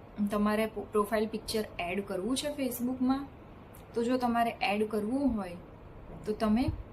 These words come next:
એડ પિક્ચરમાં જઈને તમારો પ્રોફાઇલ પિક્ચર એડ કરી શકો છો, અને જો નથી કરવું હમણાં તો તમે સ્કીપ બટન પર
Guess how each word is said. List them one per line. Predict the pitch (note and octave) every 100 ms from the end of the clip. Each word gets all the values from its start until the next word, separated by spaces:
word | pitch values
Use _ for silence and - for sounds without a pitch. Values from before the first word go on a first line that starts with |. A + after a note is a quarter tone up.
| - - - - - - -
એડ | A#3 A#3
પિક્ચરમાં | A3+ B3 - B3+ A#3+ A#3+ A3+
જઈને | A3+ G#3+ A3+
તમારો | A3 G#3+ A3
પ્રોફાઇલ | G#3+ G#3 A3 G#3+
પિક્ચર | G#3 G3+ - G#3
એડ | F#3 G3 C4 - - - - - -
કરી | G#3+ G#3+
શકો | G#3 G3+ - F#3
છો, | - B3+ E4 - - - - - - - - - - - - - - -
અને | A3+ B3
જો | B3+
નથી | C4 A3 A#3+ C#4
કરવું | B3+ G#3+ A#3 A3+
હમણાં | G#3 B3 - -
તો | A#3
તમે | A#3+ C4
સ્કીપ | - C4 A#3+
બટન | A3 G#3+ G#3
પર | G3+